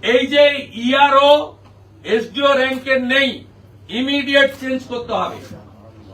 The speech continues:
আর আইপ্যাক এর এত সাহস হয় কি করে ডেটা এন্ট্রি সহ এর মধ্যে ঢুকেছে? এর আমরা ইন্ডিপেন্ডেন্ট এজেন্সি দিয়ে তদন্ত চাই।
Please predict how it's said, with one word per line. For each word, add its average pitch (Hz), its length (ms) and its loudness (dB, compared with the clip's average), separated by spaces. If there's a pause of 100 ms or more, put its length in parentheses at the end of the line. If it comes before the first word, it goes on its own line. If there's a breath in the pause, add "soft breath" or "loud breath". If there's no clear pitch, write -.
(200)
আর 254 280 4 (280)
আইপ্যাক 269 880 -2
এর 277 120 -2
এত 262 280 -8
সাহস 247 500 -4
হয় 254 140 -4
কি 247 140 -12
করে 247 560 -6 (680)
ডেটা 247 420 -6
এন্ট্রি 240 340 -10
সহ 240 340 -6 (120)
এর 214 120 -10
মধ্যে 233 320 -12
ঢুকেছে? 233 480 -8 (540)
এর 233 180 -8
আমরা 233 560 0 (500)
ইন্ডিপেন্ডেন্ট 247 880 -4
এজেন্সি 220 440 -10
দিয়ে 226 160 -12
তদন্ত 170 480 -12
চাই। 107 180 -16